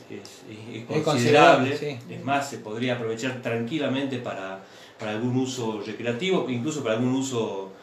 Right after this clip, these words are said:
Speaker 1: este, de, de aprovechamiento para consumo humano o animal, porque realmente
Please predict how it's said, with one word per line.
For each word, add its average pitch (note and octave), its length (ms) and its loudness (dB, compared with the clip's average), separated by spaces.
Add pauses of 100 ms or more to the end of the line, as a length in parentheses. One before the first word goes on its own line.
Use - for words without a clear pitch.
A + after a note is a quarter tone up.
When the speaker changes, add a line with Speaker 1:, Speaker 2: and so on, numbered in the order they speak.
(380)
Speaker 1:
este, G2+ 260 -14
de, G2 500 -10
de G2+ 100 -12
aprovechamiento A2+ 680 -4
para - 160 -8
consumo A#2 380 -4
humano D#3+ 440 4
o A2+ 100 2
animal, C3 440 4
porque G2+ 220 -6
realmente C3 560 -2